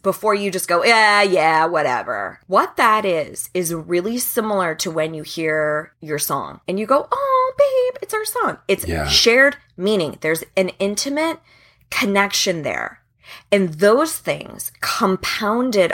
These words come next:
Speaker 1: upon one another day after day after day that have become habitual. Now you are living in permanent connection. That's why it matters.
Speaker 2: Yeah. Yeah. Absolutely.
Speaker 1: So you can start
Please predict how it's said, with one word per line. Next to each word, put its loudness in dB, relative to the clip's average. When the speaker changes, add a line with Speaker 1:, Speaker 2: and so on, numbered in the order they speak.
Speaker 1:
upon 0
one 0
another -6
day 2
after -2
day -2
after -2
day 0
that 2
have -6
become -2
habitual. -2
Now 0
you -2
are 2
living 2
in -6
permanent -4
connection. -10
That's 2
why 2
it -2
matters. -6
Speaker 2:
Yeah. -6
Yeah. 0
Absolutely. -2
Speaker 1:
So 0
you -4
can -8
start -2